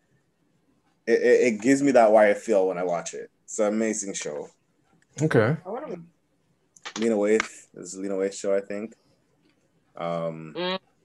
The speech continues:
Speaker 1: uh, yeah. Um, I watched The Five Bloods the other day.
Speaker 2: What is that about? Like,
Speaker 1: Um, basically these, um, five, well, f-, four guys,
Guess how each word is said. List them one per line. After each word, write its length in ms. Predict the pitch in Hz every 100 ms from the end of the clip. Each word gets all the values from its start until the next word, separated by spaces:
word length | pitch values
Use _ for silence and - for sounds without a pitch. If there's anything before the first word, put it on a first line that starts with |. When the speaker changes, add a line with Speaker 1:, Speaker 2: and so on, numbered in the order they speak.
| _ _ _ _ _ _
Speaker 1:
uh, 80 | - - 107
yeah. 420 | 165 269 277 175 - _ _
Um, 560 | 104 107 104 95 87 82 _ _ _ _
I 100 | -
watched 300 | 101 117 -
The 60 | 117
Five 320 | - 104 101
Bloods 400 | 92 92 101 -
the 120 | -
other 120 | 80 73
day. 280 | 67 71 _ _ _ _ _ _ _ _ _ _ _ _ - -
Speaker 2:
What 140 | - 294
is 100 | 170
that 140 | 190
about? 380 | 147 95 92 - -
Like, 160 | 127 117 107 - _ - -
Speaker 1:
Um, 460 | 110 120 123 117 98
basically 560 | 90 117 - 135 131 131
these, 460 | 117 104 - - -
um, 580 | 104 101 98 95 90 87 - _ _ _ _ _ _ _
five, 560 | - 120 117 120 107 - - _
well, 360 | 101 95 87 _
f-, 380 | - - - - _ _ _ _ _ _ _
four 420 | - - 135 147 135
guys, 500 | 113 104 113 -